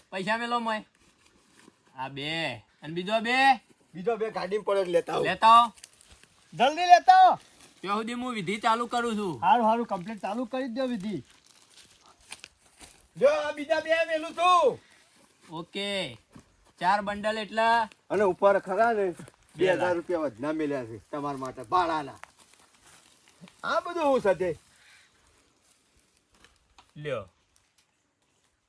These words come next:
Speaker 2: લ્યો,
Speaker 1: નડતર
Speaker 2: લા-
Speaker 1: લા-, નડતર લાગે છે કોક ના કોક.
Speaker 2: આવું વિધિ
Speaker 1: આવું
Speaker 2: કરવાની
Speaker 1: કામ કરવા
Speaker 2: હતી.
Speaker 1: નીકળીએ ને.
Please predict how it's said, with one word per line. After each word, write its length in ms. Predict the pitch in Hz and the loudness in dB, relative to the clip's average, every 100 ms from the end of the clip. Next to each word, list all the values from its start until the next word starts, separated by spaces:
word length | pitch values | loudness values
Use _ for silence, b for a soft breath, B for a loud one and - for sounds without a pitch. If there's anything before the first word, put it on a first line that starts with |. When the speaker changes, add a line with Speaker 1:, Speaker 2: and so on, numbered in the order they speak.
| _ _ _ _ _ _ | _ _ _ _ _ _
Speaker 2:
લ્યો, 100 | 165 | 2
Speaker 1:
નડતર 280 | 240 277 254 | 6 8 10
Speaker 2:
લા- 0 | |
Speaker 1:
લા-, 380 | 254 294 320 247 - _ | 10 10 8 4 -8 _
નડતર 440 | 220 277 285 330 | 0 2 2 0
લાગે 380 | 320 311 311 320 | 4 4 8 6
છે 160 | 302 302 | 8 4
કોક 280 | 294 285 277 | 6 2 4
ના 180 | 269 | 2
કોક. 420 | 247 226 196 143 220 _ _ _ _ _ | 2 2 0 0 -8 _ _ _ _ _
Speaker 2:
આવું 460 | 262 294 294 330 311 | 8 10 10 6 0
વિધિ 140 | 269 | 4
Speaker 1:
આવું 280 | 269 294 330 | 6 6 6
Speaker 2:
કરવાની 400 | 294 294 302 302 | 4 8 8 8
Speaker 1:
કામ 120 | 302 | 6
કરવા 200 | 294 311 | 8 6
Speaker 2:
હતી. 140 | 302 294 | 6 2
Speaker 1:
નીકળીએ 440 | - 311 359 370 | 4 4 6 4
ને. 380 | 339 320 285 | 4 0 -2